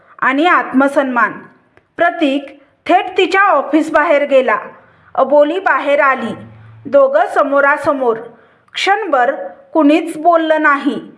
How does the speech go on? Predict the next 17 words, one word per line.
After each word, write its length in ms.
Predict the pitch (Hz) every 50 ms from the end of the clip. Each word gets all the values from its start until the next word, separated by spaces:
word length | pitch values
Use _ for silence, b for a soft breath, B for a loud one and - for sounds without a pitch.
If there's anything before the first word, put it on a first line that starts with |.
| _ _
"मला 360 | - 240 262 269 277 277 339 359
माफ 440 | 359 302 254 269 294 294 - - -
कर," 280 | 320 277 247 226 - - - - - - _ _ _ -
प्रतीक 400 | - 277 277 269 277 330 339 339
म्हणाला. 600 | 330 294 294 277 240 240 262 269 277 269 240 202 - - - B B B B B B B -
पहिल्यांदाच 560 | 311 320 320 302 294 285 294 302 339 370 415 381
डोळ्यात 360 | 349 370 359 349 349 359 370
पाहून 600 | 359 370 370 359 349 302 277 277 240 247 277 269 B B B B B B B B
माफीने 640 | 247 269 277 277 269 - 269 302 269 277 311 370
संशय 480 | - 339 359 311 277 269 - - 311 339
मिटत 440 | 403 370 311 - 269 269 277 277 277
नाही. 400 | 302 285 277 262 262 262 220 - - - b b b b b b b b
अबोली 840 | b - 277 269 269 294 302 311 285 247 226 233 320 330 - - - _ -
शांतपणे 720 | - - 359 311 277 269 269 302 302 302 320 302 311 311
म्हणाली, 480 | 311 320 320 320 277 254 254 233 226 196 - 185 b b b b b b b b -
"मी 240 | 269 349 392 330
चुकलो." 600 | - 381 330 339 - 302 294 285 247 - - -